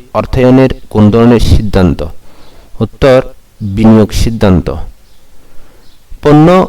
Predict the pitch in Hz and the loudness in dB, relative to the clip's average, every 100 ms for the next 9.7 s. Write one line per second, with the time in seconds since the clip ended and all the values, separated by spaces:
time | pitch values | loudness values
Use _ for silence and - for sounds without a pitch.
0 | 127 123 117 - 110 - 110 110 101 101 | -2 -2 -2 -4 -4 0 2 4 2 0
1 | 90 101 - - 117 85 76 76 - - | -2 -4 -4 -4 -4 -4 -6 -6 -6 -6
2 | - - 110 - 135 131 - - 107 104 | -10 -12 -12 -4 0 0 -4 -6 -2 0
3 | 110 127 - - - 101 95 95 - - | 0 -2 -6 -12 -4 0 2 0 -4 -8
4 | - 113 101 82 85 - - - - - | -2 0 0 -2 -4 -6 -8 -18 -20 -20
5 | - - - - - - - - 120 143 | -20 -20 -20 -20 -20 -20 -14 -6 0 2
6 | 143 - - 160 151 160 160 170 165 - | 2 0 -2 -2 0 2 2 2 0 -2
7 | 104 - 101 98 92 90 82 85 - - | -6 -2 0 2 2 0 -2 -6 -6 -8
8 | - - - - - - - - 113 110 | -14 -20 -20 -20 -20 -20 -16 -6 0 2
9 | 107 - 110 101 95 85 | 2 2 0 0 0 0